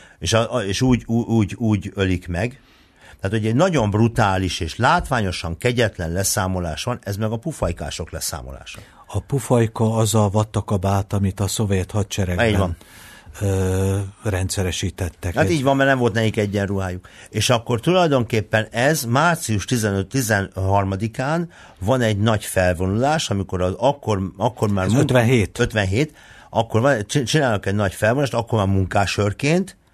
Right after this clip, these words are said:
Speaker 1: egyenruhába, és végig mennek itt Budapesten, azt csinálják, hogy a, hogy az Üllői út, Váci út, ö, tehát ugye a Deák tér érintésével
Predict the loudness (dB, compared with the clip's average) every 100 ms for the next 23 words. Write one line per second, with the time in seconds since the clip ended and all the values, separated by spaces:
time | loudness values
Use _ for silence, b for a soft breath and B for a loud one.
0 | b b -4 0 2 2 2 2 2 2
1 | 0 -2 B B B -10 -2 2 2 2
2 | 0 0 2 0 0 -2 0 0 2 0
3 | 0 0 0 0 0 2 4 2 0 0
4 | 0 0 B B B -2 0 2 0 2
5 | 2 4 4 4 4 4 2 2 2 2
6 | 0 0 0 0 -2 -8 b b b -4
7 | 0 2 0 -2 -2 0 0 0 -4 -20
8 | -4 2 4 2 0 -2 2 2 2 0
9 | 0 0 2 2